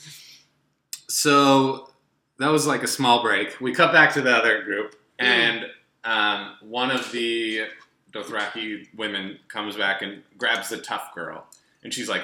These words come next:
Speaker 1: "I wanted all of you to be killed, but we settled on just her."
Speaker 2: Right.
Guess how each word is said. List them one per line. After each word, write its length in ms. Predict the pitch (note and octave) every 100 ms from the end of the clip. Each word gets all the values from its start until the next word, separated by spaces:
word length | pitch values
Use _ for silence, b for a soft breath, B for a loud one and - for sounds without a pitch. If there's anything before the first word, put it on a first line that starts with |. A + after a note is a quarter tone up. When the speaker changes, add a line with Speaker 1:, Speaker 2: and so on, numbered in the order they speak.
| -
Speaker 1:
"I 100 | A#2+
wanted 720 | A#2 G#2 F#2 E2+ - - G#2+ _ -
all 200 | C#3 C3+
of 120 | -
you 100 | A2
to 100 | G#2
be 120 | A2
killed, 500 | F2+ A#2+ G2 F2+ E2+ -
but 60 |
we 120 | G#2 G2
settled 340 | A#2+ G#2+ G2+
on 200 | F#2+ F#2+
just 320 | G2+ F#2+ -
her." 280 | - A2 G2
Speaker 2:
Right. 260 | A3 F#3